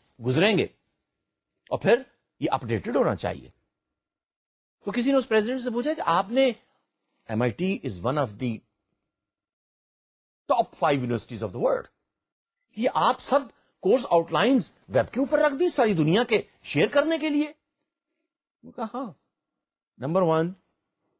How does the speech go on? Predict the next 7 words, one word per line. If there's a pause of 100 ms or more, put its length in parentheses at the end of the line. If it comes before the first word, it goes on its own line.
(1160)
people
will
be
using
it (600)
and
speaking